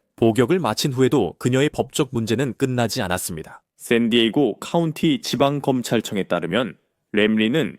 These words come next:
이전 주택 화재와 관련해 구월에 다시 체포되었고, 중범죄 방화 혐의로 기소되었습니다.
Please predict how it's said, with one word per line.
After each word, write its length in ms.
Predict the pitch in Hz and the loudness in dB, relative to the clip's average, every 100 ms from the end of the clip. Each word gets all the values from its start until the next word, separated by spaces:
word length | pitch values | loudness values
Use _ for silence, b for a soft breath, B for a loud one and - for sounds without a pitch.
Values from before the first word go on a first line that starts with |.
| - | -2
이전 480 | 113 120 147 156 143 | 0 2 0 0 -4
주택 460 | - - 139 127 - | -8 -4 -2 -2 -4
화재와 420 | 127 - 120 110 | -4 0 0 0
관련해 520 | 95 82 80 87 - _ _ - | -2 -4 -2 -4 -6 _ _ -6
구월에 420 | 127 123 123 147 | 2 2 2 0
다시 520 | - 104 87 - 127 | -2 -6 -4 -2 -2
체포되었고, 840 | - - 131 117 85 - 98 - _ _ _ | -4 -6 -4 -2 -2 -4 -6 -6 _ _ _
중범죄 840 | - 123 117 113 120 120 110 127 123 | -6 -2 0 0 0 0 0 0 0
방화 380 | - 90 87 | -6 -4 -2
혐의로 400 | 90 82 80 98 | -2 -4 -2 -4
기소되었습니다. 960 | 95 113 107 104 87 80 - 73 - - | -2 -4 -2 -2 -2 -2 -8 -12 -16 -20